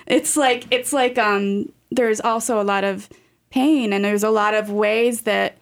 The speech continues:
I mean, an-, like, like, in, we have an exhibit called Animals in the show and, uh, and in the museum. I mean, and in Animals, you see that animals work out different,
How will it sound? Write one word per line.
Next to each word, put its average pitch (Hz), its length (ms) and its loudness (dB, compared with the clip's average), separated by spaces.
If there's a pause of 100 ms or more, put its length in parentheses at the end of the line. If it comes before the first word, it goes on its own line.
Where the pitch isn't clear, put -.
(140)
I - 60 -2
mean, 247 280 -2
an-, 277 320 0
like, 233 260 -2 (100)
like, 220 180 -2
in, 247 120 -2
we 247 120 0
have 262 120 0
an 247 80 -2
exhibit 220 360 -4
called 208 200 -4
Animals 208 540 -2
in 202 140 0
the - 320 -4 (560)
show 269 400 0
and, 190 200 -4 (120)
uh, 208 160 -2 (100)
and 226 160 0
in 202 220 0
the 196 80 0
museum. 208 280 2
I 180 80 2
mean, 190 280 0
and 196 360 0 (160)
in 208 120 0
Animals, 269 440 0
you 208 60 -2
see 208 300 0
that 190 320 -2 (480)
animals 220 560 -2
work 208 280 -2
out 190 440 -2
different, 196 640 -2